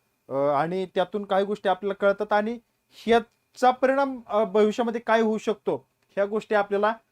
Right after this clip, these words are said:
अ, या ठिकाणी चर्चेला घ्यायच्या आहेत. कारण हा जीआर सगळ्यात महत्त्वाचा आहे आणि ह्याचा परिणाम, अ, भविष्यातील काही गोष्टींवरती होणार आहे, म्हणून या ठिकाणी हे लेक्चर आपण करतोय. बघा विद्यार्थी मित्रांनो, सगळ्यात महत्त्वाचं मग,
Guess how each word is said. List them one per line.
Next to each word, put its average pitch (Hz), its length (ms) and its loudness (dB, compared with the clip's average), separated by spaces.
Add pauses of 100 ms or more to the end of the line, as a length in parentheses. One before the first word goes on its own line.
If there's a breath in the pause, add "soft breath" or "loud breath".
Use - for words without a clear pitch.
(380)
अ, 156 40 -4
या 165 340 4
ठिकाणी 202 300 -2
चर्चेला 196 400 -2
घ्यायच्या 190 320 -2
आहेत. 196 140 0 (420)
कारण 190 340 2
हा 185 180 0
जीआर 196 360 4
सगळ्यात 208 420 0
महत्त्वाचा 208 400 0
आहे 196 140 0
आणि 208 460 -2 (300)
ह्याचा 175 260 -4
परिणाम, 214 480 0 (240)
अ, 156 220 2
भविष्यातील 190 720 -2
काही 220 200 2
गोष्टींवरती 214 760 -6 (220)
होणार 196 440 2
आहे, 220 280 6 (300)
म्हणून 214 420 -6
या 170 100 0
ठिकाणी 170 320 -6 (460)
हे 165 60 -6
लेक्चर 175 340 -4 (160)
आपण 135 260 -4
करतोय. 156 300 -2 (540)
बघा 208 180 2
विद्यार्थी 220 380 2
मित्रांनो, 214 360 -2 (360)
सगळ्यात 208 340 0
महत्त्वाचं 233 440 0
मग, 240 300 -6